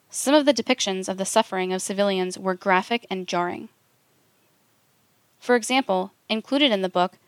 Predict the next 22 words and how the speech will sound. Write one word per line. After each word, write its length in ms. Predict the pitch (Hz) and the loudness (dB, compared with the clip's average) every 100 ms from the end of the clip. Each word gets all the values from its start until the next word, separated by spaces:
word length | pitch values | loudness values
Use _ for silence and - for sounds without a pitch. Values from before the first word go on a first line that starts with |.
| _ _ _ _ | _ _ _ _
is 140 | 226 | -4
an 100 | 226 | 0
account 380 | 220 - 226 226 | -2 0 0 0
of 80 | 208 | -4
the 140 | 208 | -2
effect 360 | 202 - 226 - | -2 2 0 0
of 80 | 208 | -8
the 80 | 202 | -8
British 340 | 196 220 247 - | -2 0 0 -2
and 100 | 208 | -2
American 440 | 202 214 240 247 | 2 0 0 -2
air 160 | 196 190 | -2 0
raid 280 | 185 175 185 _ _ _ | 0 -2 -4 _ _ _
on 120 | 202 202 | 0 0
the 80 | |
German 360 | 190 202 202 233 | 0 0 -2 -4
city 300 | - 196 202 | -4 -4 -2
of 120 | 185 | -4
Dresden 520 | 185 214 220 180 180 - - _ - | 0 2 2 -2 -4 -8 -20 _ -4
on 120 | 202 | -4
February 520 | 196 214 233 240 233 | 0 0 2 0 0
thirteenth, 580 | 226 214 - 202 180 - | 0 -4 -4 -4 -4 -6